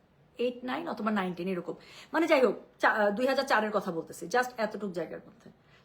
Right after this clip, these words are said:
So I had a, মানে আমার এত ব্রণ ছিল এই জায়গায়, তারপর আমার মায়ের মনের মধ্যে দয়া মায়া হয়েছে,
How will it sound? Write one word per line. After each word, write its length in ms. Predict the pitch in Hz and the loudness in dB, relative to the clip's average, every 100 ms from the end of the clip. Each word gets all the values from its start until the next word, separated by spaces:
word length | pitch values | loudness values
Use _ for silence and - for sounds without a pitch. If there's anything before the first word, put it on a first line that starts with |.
| - | -8
So 80 | 196 | -2
I 280 | 185 202 214 | 0 0 0
had 120 | 220 | 0
a, 120 | 233 208 | -4 -4
মানে 180 | 190 185 196 | -6 -8 -6
আমার 260 | 208 214 233 - | -2 0 -2 -4
এত 220 | 226 - | -6 -4
ব্রণ 360 | 254 185 220 240 | -4 0 0 0
ছিল 160 | 254 | 0
এই 80 | 240 | 0
জায়গায়, 240 | 233 196 | 0 -2
তারপর 160 | 185 202 | -2 -2
আমার 140 | 202 | -2
মায়ের 220 | 208 196 196 | 0 0 0
মনের 220 | 208 202 | -2 -4
মধ্যে 320 | 202 185 208 | -4 -4 -4
দয়া 240 | 180 175 | -4 -4
মায়া 180 | 180 185 | -4 -4
হয়েছে, 320 | 202 190 269 | -6 -6 -10